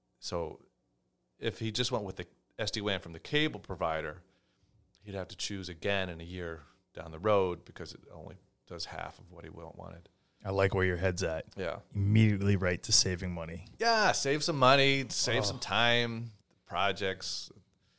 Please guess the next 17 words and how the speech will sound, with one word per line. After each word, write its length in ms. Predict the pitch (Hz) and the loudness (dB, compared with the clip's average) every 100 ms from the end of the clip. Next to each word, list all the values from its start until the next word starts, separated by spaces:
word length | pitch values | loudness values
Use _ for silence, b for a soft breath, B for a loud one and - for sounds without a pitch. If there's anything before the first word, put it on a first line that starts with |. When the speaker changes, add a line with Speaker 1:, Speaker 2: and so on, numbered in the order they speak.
| - | -20
Speaker 2:
That's 180 | - - | -14 -8
great. 300 | 101 90 - | -6 -6 -8
Speaker 1:
Yeah, 220 | 101 92 85 | -8 -6 -4
there's, 220 | 92 - | -6 -2
there's 220 | 139 139 | -2 2
a 40 | |
lot 160 | 139 147 | 6 6
of 60 | 143 | 4
providers 440 | 127 131 135 117 | 2 4 6 6
out 240 | 110 123 123 | 6 6 4
there. 160 | 95 | 2
They, 180 | 87 87 | 2 -2
they 200 | 92 170 | -4 0
all 260 | 113 127 147 | 6 6 6
want 160 | 143 117 | 4 -2
the 60 | |
business. 500 | 98 87 - - - | -6 -6 -8 -14 -20